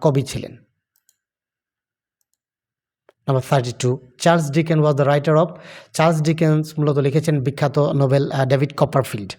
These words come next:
অপশন সি হচ্ছে এখানে কারেক্ট। Number thirty-three, writing one's own life, আহ, one, one's own life is known as, অর্থাৎ কারো নিজের, এখানে ওয়ান্স বানানটা ভুল আছে, one, one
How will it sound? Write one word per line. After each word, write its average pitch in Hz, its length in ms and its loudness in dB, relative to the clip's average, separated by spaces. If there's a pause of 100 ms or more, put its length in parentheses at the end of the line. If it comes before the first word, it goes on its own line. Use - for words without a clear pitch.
অপশন 175 380 -4 (340)
সি - 280 -2
হচ্ছে 170 260 0
এখানে 220 240 2 (340)
কারেক্ট। - 480 -6 (3250)
Number 139 240 0
thirty-three, 123 440 -4 (500)
writing 170 460 2
one's 143 360 0
own 165 240 2
life, 131 300 0 (480)
আহ, 131 640 -2
one, 151 220 2
one's 165 400 -2
own 151 180 2
life 135 400 0
is 131 220 -6
known 135 220 0
as, 120 80 -2
অর্থাৎ 139 260 -4
কারো 165 260 2
নিজের, 156 440 0
এখানে 131 200 -2
ওয়ান্স 139 260 -2
বানানটা 139 240 -2
ভুল 131 160 0
আছে, 131 160 -2
one, 131 200 -2
one 147 360 -2